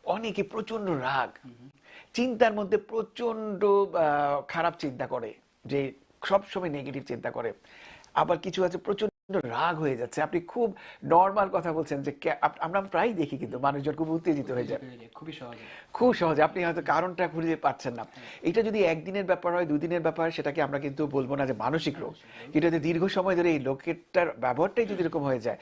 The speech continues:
Speaker 1: তাহলে এটা নিশ্চয়ই তার মধ্যে এক ধরনের মানসিক রোগ ছিল এবং এটা বিস্তার হয়েছে এবং এটা,
Speaker 2: আস্তে আস্তে
Speaker 1: এটা ট্রিটমেন্ট না করলে জিনিসটাকে আরো প্রকট হয়েছে।
Speaker 2: হুম।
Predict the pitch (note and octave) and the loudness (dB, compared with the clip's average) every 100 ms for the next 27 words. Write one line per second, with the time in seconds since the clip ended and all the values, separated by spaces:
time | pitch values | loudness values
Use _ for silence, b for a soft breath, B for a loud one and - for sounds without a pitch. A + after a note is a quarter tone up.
0 | B - C#3+ D3+ E3+ E3+ D3+ D#3+ - F#3 | B -12 -4 0 2 2 0 -4 -6 -4
1 | - C#3 C#3 C#3 C#3+ C3+ C3+ C3 A#2 C3 | 0 0 0 -2 -2 0 -2 -2 -4 -6
2 | D3+ B2 A#2 - _ - B B B - | -4 -4 -6 -8 _ -20 B B B -6
3 | - G3 G#3+ E3+ E3 B B C3 D3 C3 | 0 4 6 4 0 B B -2 0 0
4 | - - B2+ D#3 - F3 D3+ D#3+ D#3 D#3 | -4 -16 -4 -4 0 2 2 0 0 -2
5 | C#3 C3 D3 - - - C3+ D3 - F#3+ | -2 0 -2 -4 -16 -4 -2 -2 -2 -2
6 | F#3 F3+ D#3 D3 D3+ C3 C3+ B2 C3 C3 | 0 0 2 0 0 0 -2 -2 -6 -4
7 | C3+ C#3+ B2+ C#3+ D3 D3 - B2+ G#2+ F#2 | -4 0 2 2 0 -2 -2 -4 -4 -6
8 | - F2 | -6 -12